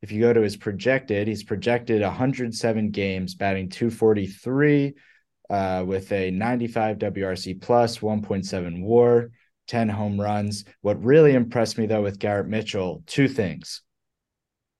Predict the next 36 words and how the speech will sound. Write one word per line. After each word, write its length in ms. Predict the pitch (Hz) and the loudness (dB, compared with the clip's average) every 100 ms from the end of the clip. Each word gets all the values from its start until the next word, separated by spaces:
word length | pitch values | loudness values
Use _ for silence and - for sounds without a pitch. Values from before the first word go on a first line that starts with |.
| _ _ _ _ | _ _ _ _
Twenty 280 | - 135 143 | 0 4 4
twenty-three 500 | 139 139 131 127 123 | 4 4 4 2 2
spring 300 | 117 123 117 | 2 0 0
training, 560 | 117 120 113 90 73 - | 0 0 0 -2 -8 -16
two 220 | - 139 139 | -4 2 4
eighty-six 640 | 135 123 117 - 160 156 | 4 0 -2 2 2 2
average 480 | - 101 98 98 92 | -4 -4 -2 -4 -4
with 220 | 98 95 | -6 -8
three 220 | - 127 117 | 0 2 2
home 340 | 120 104 98 | 0 0 0
runs 260 | 92 90 90 | -2 -4 -4
already, 500 | 82 76 69 67 - _ _ | -4 -4 -6 -10 -16 _ _
one 380 | 101 113 117 98 | 2 4 4 2
dot 400 | 110 113 113 - _ | 0 2 0 -4 _
oh 180 | 104 107 | -4 -4
four 320 | 104 104 98 | -2 0 0
eight 320 | 95 98 95 | 0 -2 -4
O 120 | 92 90 | -8 -8
P 240 | - 95 | -6 -2
S. 380 | 98 98 98 - _ _ _ _ | -2 -2 -4 -8 _ _ _ _
The 100 | 101 | -2
second 480 | 95 - 170 170 143 | -2 4 2 4 0
part, 280 | - 107 107 | 2 2 2
and 220 | 104 98 | 0 -4
more 280 | 95 117 165 | 0 4 4
impressive 520 | 135 113 107 101 98 - | 4 -2 -4 -4 -8 -6
to 100 | 98 | -2
me, 420 | 117 135 107 101 - _ _ _ | 2 4 2 -2 -10 _ _ _
he 180 | 123 | -6
got 260 | 104 139 151 | 2 4 6
a 80 | 117 | 2
taste 580 | - - 165 147 160 - | -2 -2 0 0 -2 0
last 320 | 117 113 - | 0 0 -4
season, 380 | 131 127 107 101 | -6 -4 -4 -6
twenty-eight 560 | 98 117 113 101 95 | -2 0 2 0 -2
games, 500 | 131 131 113 104 101 | 0 2 2 -2 -6